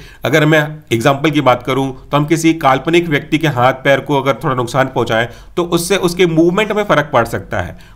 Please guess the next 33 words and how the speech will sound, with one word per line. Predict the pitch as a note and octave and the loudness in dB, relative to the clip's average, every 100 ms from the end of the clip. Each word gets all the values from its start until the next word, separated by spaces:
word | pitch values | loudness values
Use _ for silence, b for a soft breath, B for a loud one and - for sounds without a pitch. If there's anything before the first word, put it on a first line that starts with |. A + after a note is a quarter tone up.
| D3 | -2
हो | F3 | 0
सकता | F#3 F3 | 0 0
है | E3+ E3 D#3+ | 2 0 0
कि | E3 D#3+ | 0 2
वो | E3+ | 2
एक | D3+ | 0
जगह | D3 D3 | 0 0
से | D3+ D3 | -2 -2
दूसरी | C#3+ D3 | -2 0
जगह | D3 | 0
पे | D3+ | 0
ना | C3+ C#3 D3 | 2 2 2
चल | D3+ A2 | 0 -2
पाए, | G#2 F2+ F2+ B B - | 0 -2 -2 B B -2
लेकिन | D#3 | 0
उसकी | D#3 D#3 D#3+ | 0 2 2
लाइफ | C3 B2+ D3+ | 2 2 -2
अभी | C3+ C#3 | -2 -2
भी | C#3 D3 | 0 0
है। | C#3+ C#3+ B B - | -2 -6 B B -2
लेकिन | D#3 F#3+ | 0 2
अगर | F3+ | 0
हम | |
उसके | F#3+ - | 0 -2
ब्रेन | F3 A2+ C#3+ G3 | -2 2 2 2
को | G#3 G#3+ | 0 -4
अफेक्ट | G3 - D3+ F#3 D3+ | -2 -4 -2 -2 0
कर | C#3 | -2
दें | A2 A2 F#2 | -2 -4 -4
बहुत | G2+ B2+ E3+ E3+ | -2 -2 -2 0
सीरियल | C#3 D#3+ | 2 2
तरीके | C#3+ A#2+ A2+ G2+ | 2 0 0 -4
से, | G#2+ | -4